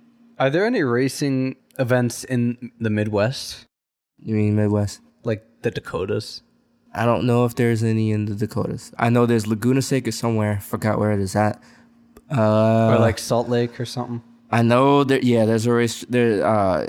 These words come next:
Speaker 2: in Utah, in Seattle. Uh, they ha-, they s-, corner off a section of the city and, uh, create a, a, a, a, a
Speaker 1: Yeah, but Seattle's West
Speaker 2: street
Speaker 1: Coast. I'm,
Speaker 2: course.
Speaker 1: I'm talking Midwest, though.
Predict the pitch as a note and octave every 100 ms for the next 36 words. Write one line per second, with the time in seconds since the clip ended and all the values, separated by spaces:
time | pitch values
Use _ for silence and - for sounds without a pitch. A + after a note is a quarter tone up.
0 | G1+ A#2 A2+ A2 B2+ C#3 A#2+ G#2 F#2 F2+
1 | - _ _ _ A2+ A#2+ B2 B2 C3+ A#2
2 | A2 A2 - _ _ _ _ - A#2 A2
3 | G#2+ A2 G#2 F#2 D#2 D#2 A#2 A2 A2 G#2+
4 | - A2 A2+ A2 G#2+ G#2 - _ _ -
5 | - - A#2+ A#2 A2+ G#2+ G2+ G2+ G#2+ -
6 | G#2+ G#2 G2+ A2+ G#2+ G#2 G#2 G#2 G#2+ -
7 | A2+ G#2+ G#2+ G#2 G2+ G2 - G#2 G#2+ -
8 | A#2 - - G2 A#2+ A#2+ - B2 B2+ -
9 | D#3+ C#3 B2+ - D#3 F3 D#3 C3 A#2 B2+
10 | B2 A2 G#2+ - B2 B2 C#3+ G#2 G2+ B2
11 | F2+ - - G#2+